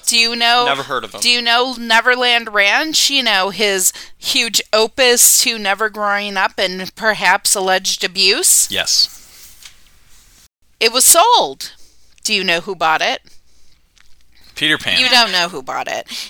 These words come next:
Speaker 1: It's, uh, it was sold to Pittsburgh Penguins co-owner Ron Burkle.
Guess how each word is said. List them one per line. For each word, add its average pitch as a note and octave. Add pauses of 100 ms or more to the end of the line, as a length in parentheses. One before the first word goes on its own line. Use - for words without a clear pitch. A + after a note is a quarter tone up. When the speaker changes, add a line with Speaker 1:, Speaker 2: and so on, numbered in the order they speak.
Speaker 1:
It's, A3+
uh, A#3+
it B3
was C#4
sold D4
to D#4
Pittsburgh D4
Penguins B3+
co-owner A#3+
Ron A3
Burkle. F#3+